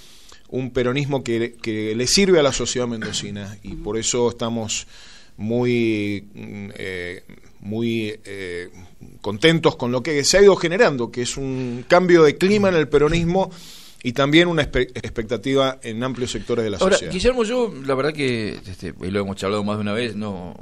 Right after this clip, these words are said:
Speaker 2: soy bastante descreído de, de las encuestas y sobre todo en los últimos años en la
Speaker 1: Ujú.
Speaker 2: Argentina y en la provincia, ¿no?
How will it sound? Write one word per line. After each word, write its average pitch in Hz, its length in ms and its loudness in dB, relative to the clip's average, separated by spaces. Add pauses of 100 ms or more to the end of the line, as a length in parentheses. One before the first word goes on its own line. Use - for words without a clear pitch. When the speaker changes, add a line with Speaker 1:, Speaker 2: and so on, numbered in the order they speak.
(120)
Speaker 2:
soy 104 240 -6
bastante 120 640 -4
descreído 107 840 -4
de, 95 340 -4
de 92 180 -6
las 90 180 -6
encuestas 107 580 -4
y 110 60 -12
sobre 101 260 -4
todo 110 140 -4
en 104 60 -6
los 95 120 -10
últimos 92 380 -10
años 85 340 -4
en 113 140 -6
la 123 60 -4
Speaker 1:
Ujú. 139 80 -8
Speaker 2:
Argentina 95 420 -6
y 90 40 -4
en 87 80 -6
la 85 100 -6
provincia, 85 460 -6
¿no? 123 180 -6